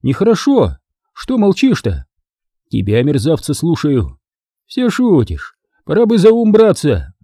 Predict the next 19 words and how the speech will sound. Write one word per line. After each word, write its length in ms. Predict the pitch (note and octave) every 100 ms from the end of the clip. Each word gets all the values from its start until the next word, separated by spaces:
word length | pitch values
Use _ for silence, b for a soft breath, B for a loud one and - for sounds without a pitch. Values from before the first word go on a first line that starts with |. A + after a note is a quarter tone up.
| _ -
Времени 400 | D#3 C4 A#3+ G#3+
у 100 | D#3
тебя 320 | F#3 D#3+ A2
осталось 540 | E2 A#2 - G3+ F3
мало». 480 | G3+ C4 G3 F2+ - _ _ _ _ _ _ _
«Я 360 | - G#2 A2+ G#2+
соглашусь 600 | - G#2 A2 G#2 F#3+ -
на 100 | A#2
твоё 240 | B2 D#3
предложение, 760 | G2+ A2+ A#2+ C3 F3 G#2 C2+ - _ _ _
при 140 | - A2
условии, 760 | G#2+ A2+ E3 E3 C3+ E2 B1 _ _ _
что 260 | - - G#2+
ты 140 | C3
завтра 420 | A#2 F#3 - C#3
же 140 | G2 A2
вернёшь 400 | F#2+ D3 F#3 A#2+
мне 180 | D#3
машину». 580 | F3+ - C3+ C#3+ A#2 C2+